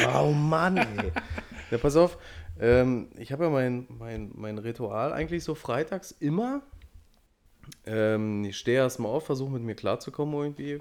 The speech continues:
versuch mal rauszugucken aus dem Fenster und denk mir, okay, entweder bleibst du liegen oder stehst halt wirklich auf. Und geh dann ganz gemütlich ins Bad, mach, geh duschen, mach mich fertig.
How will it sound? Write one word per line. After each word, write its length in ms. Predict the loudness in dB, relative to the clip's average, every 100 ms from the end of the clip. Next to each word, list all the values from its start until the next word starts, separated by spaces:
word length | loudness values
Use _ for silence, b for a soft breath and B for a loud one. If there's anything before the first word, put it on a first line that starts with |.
| -8
versuch 280 | -8 -6 -6
mal 120 | -6
rauszugucken 540 | -4 -6 -6 -8 -6
aus 140 | -6 -6
dem 80 | -6
Fenster 260 | -8 -6
und 80 | -4
denk 160 | -4 -6
mir, 120 | -8
okay, 320 | -8 -4 -2
entweder 320 | -2 -4 -4 -2
bleibst 240 | -2 -4
du 40 | -6
liegen 280 | -6 -6 -4
oder 140 | -6
stehst 320 | -6 -8 -8
halt 120 | -10 -10
wirklich 280 | -10 -10
auf. 180 | -10 -12 _ b b b b b b b b b -4
Und 640 | 2 4 4 4 -2 -4
geh 120 | 0
dann 140 | 2 2
ganz 180 | 0 0
gemütlich 320 | -2 -2 -2
ins 140 | -4
Bad, 340 | -4 -2 0 -2 -8 _
mach, 240 | -14 -12 -12 -8
geh 160 | -8
duschen, 520 | -6 -4 -4 -4 -6
mach 160 | -6 -6
mich 180 | -6 -4
fertig. 600 | -2 -2 -2 -4 -6